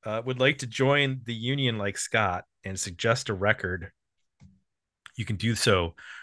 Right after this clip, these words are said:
by joining us at D M O union dot com or dig me out union dot com. We have polls like this one. We have our monthly album polls where eighteen albums enter,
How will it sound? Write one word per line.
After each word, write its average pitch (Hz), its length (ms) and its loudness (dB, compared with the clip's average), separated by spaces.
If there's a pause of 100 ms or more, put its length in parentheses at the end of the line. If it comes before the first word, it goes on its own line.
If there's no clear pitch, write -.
(100)
by 104 120 2
joining 113 320 4
us 104 240 4
at 107 180 -4
D 123 160 4
M 123 100 6
O 123 80 6
union 117 300 -2
dot 104 220 2
com 107 360 -2
or 101 200 -2
dig 92 240 -6
me 95 120 -2
out 90 260 -2
union 92 360 -8
dot 82 240 -6
com. 104 480 2 (760)
We 98 420 2
have 95 400 4
polls 110 340 0
like 101 160 0
this 135 220 0
one. 135 260 4
We 104 120 0
have 98 120 2
our 92 100 0
monthly 92 640 -2 (640)
album 131 720 6
polls 127 460 6
where 98 340 0 (240)
eighteen 131 380 2
albums 117 580 2 (140)
enter, 120 580 4